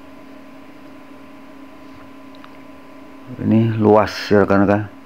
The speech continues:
Luas sekali, lebar maksudnya ya. Sangat bagus lah, sempurna sekali artinya ini. Goyang-goyang kamera saya ini.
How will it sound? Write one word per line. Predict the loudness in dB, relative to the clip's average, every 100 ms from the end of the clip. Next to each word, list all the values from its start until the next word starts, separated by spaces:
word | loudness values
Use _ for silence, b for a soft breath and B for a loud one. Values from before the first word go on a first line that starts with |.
| -20 -20 -20 B B -20 -14 -2
Luas | 0 0
sekali, | -2 -2 -2 -4 -10 -10
lebar | -2 0 2 2 0
maksudnya | -2 0 2 2
ya. | 0 -6 -20 -20 -20 -20 -20 B B B B -20 -20 -20 -20 -20 -20 -20 -20 -20 -20 -8
Sangat | -2 0 2
bagus | 2 0 0
lah, | -2 -2
sempurna | -2 -2 2 0 0
sekali | -2 0 2 0
artinya | 0 0 0 0
ini. | 0 -2 -8 B B B B -20 -20 -20 -20 -20 -20 -20 -20 -20 -20 -20 -20 -20 -20 -12
Goyang-goyang | 0 0 2 2 2 0 -2 -4
kamera | -2 0 0 0
saya | 0 0 0
ini. | -2